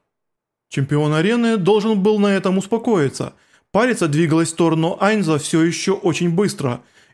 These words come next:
и он только получил царапину от полноценной атаки Айнза. Можно сказать, что победа была в руках чемпиона арены.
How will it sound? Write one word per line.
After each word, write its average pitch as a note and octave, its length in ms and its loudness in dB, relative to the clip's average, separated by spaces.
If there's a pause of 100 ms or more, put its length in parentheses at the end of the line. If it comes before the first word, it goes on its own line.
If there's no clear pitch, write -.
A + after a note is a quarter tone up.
и F#3 60 0
он B3 200 2
только B3 300 0
получил A#3 440 -2
царапину F#3+ 760 -2
от D#3+ 180 -4
полноценной E3 600 0
атаки E3+ 400 -2
Айнза. C#3+ 440 -2 (400)
Можно F3+ 280 0
сказать, A#3 420 -2
что - 220 -4
победа G#3+ 380 0
была G3 260 2
в F3+ 60 0
руках F3+ 300 0
чемпиона D#3+ 520 0
арены. E3+ 460 -2